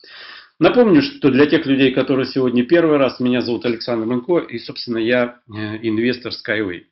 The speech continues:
Э, как было сказано в анонсе новостей, один из, э, старейших инвесторов компании Skyway. Э, скажу точную дату, четырнадцатое апреля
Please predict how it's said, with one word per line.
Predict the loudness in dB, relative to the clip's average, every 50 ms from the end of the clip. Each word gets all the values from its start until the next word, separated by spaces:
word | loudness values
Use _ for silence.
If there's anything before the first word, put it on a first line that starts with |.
| _ -20
Э, | -18 -16 -14 -14 -16 -16 -18 _ _ _
как | -4 -2 -2 0
было | 2 2 2 2
сказано | 0 0 0 0 2 0 -2 -2
в | 0 0
анонсе | 0 0 0 0 -2 -4 -6 -8 -8 -10 _ _ -20 -20 -20 -20 -10 -6
новостей, | -2 0 2 2 2 2 0 0 4 4 6 6 4 2 -6 -16 -20 -20 -20 -20 _ _
один | -4 -2 0 4 6 6 6 4 2
из, | 0 -2 -2 -2 -2 -2
э, | -2 0 0 0
старейших | -2 -4 -2 -2 0 0 -2 -4 -4 -6 -8 -10 -10 _ _ _ _ _ _ _ _ _ _ _ _ _ _ _ _ _ _ _ -2
инвесторов | 0 2 4 4 4 4 4 2 0 -2 0 0
компании | -2 -2 0 2 2 2 2 0
Skyway. | 0 0 0 2 2 2 0 -2 -4 -8 -8
Э, | -6 -6 -6 -6
скажу | -2 0 0 2 2 2 0 -2 -8 _ _ _ _
точную | 2 4 4 2 0 0 -2 0 2
дату, | 4 2 2 2 -2 -6 -6 -6 -12 -20 -20 -20 -20 _ _
четырнадцатое | -2 -2 0 4 4 4 6 4 2 0 -2 -6 -8 -6 -4 -2 -2 -2 -2
апреля | -4 -4 -4 -2 -2 0 0 0 -2 -6 -8 -12